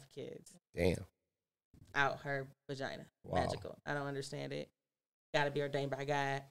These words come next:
Speaker 1: That's the only way I see it. Um, and my, my, my daddy and my brothers, they, it's a lot of people in my family that's still in Detroit. They not living in the best ways. And the same reasons why I was adopted, you know, the,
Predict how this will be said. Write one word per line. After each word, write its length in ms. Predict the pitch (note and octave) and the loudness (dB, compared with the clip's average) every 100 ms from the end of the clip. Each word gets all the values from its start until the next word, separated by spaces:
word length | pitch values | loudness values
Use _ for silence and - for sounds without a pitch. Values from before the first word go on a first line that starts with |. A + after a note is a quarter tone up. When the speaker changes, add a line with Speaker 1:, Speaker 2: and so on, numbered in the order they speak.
| - _ _ _ | -18 _ _ _
Speaker 1:
That's 160 | D#3 D#3 | 2 4
the 40 | |
only 140 | C#3+ D3 | 2 2
way 160 | D3 | 4
I 40 | D#3 | 2
see 240 | D3+ C#3 | 2 -4
it. 120 | C#3 - _ _ _ _ _ _ _ _ - | -6 -10 _ _ _ _ _ _ _ _ 6
Um, 580 | D#3 D3+ D3 C#3 C#3+ D3+ _ _ _ | 8 8 4 0 -8 -12 _ _ _
and 600 | D#3+ D#3 D3+ D3 C#3+ C#3+ - - _ _ _ | 6 6 6 2 -2 -8 -14 -16 _ _ _
my, 520 | D3 D3 C#3+ C#3 C#3 C#3 | 0 2 2 2 0 -2
my, 280 | C#3+ C#3 C3+ C3+ | -2 2 2 0
my 140 | C#3 | -2
daddy 240 | C#3+ C#3+ C#3+ | 2 2 0
and 80 | |
my 100 | C#3 | -2
brothers, 420 | C3+ C#3 C3+ C#3 C3+ | -2 -2 -2 -4 -2
they, 320 | C#3+ C#3 - | -2 -4 -6
it's 140 | D3 D3+ | -4 0
a 40 | |
lot 180 | D3 D3+ | 2 2
of 80 | D3+ | 2
people 200 | D3+ D3 | -2 -4
in 60 | C#3 | -4
my 100 | C#3 | -4
family 360 | C#3+ C#3 C#3 | -4 -4 -4
that's 260 | C#3 C#3 C#3 | -4 -4 -8
still 240 | - C#3+ | -10 -8
in 140 | C#3 C3+ | -6 -8
Detroit. 300 | C#3 C#3+ C#3 | -8 -6 -4
They 100 | C#3 | -4
not 260 | C#3 C#3 | -4 -4
living 460 | C#3 C#3 C3+ C3+ C#3 - _ _ | -4 -4 -6 -8 -10 -14 _ _
in 80 | C#3+ | -6
the 60 | C3+ | -2
best 380 | C#3 C#3 C#3 - | 0 0 -4 -8
ways. 460 | C#3 - - D#3+ - _ _ | -8 -8 -12 -16 -20 _ _
And 140 | D3+ C#3 | -8 -6
the 40 | |
same 360 | C#3 C#3+ C#3 C#3 | -4 -2 -2 -4
reasons 560 | C#3+ C#3+ C#3 C#3 C#3 - _ _ _ | -4 -6 -6 -8 -10 -16 _ _ _
why 480 | - C#3 C#3 C3+ C3+ B2 | -6 -2 0 0 0 0
I 100 | C#3 | 0
was 140 | C#3 | 0
adopted, 580 | C#3 C#3 E3+ C#3+ C#3+ - | 0 0 0 -2 -6 -2
you 120 | D3+ | 0
know, 120 | D3 | 0
the, 160 | C3+ | -2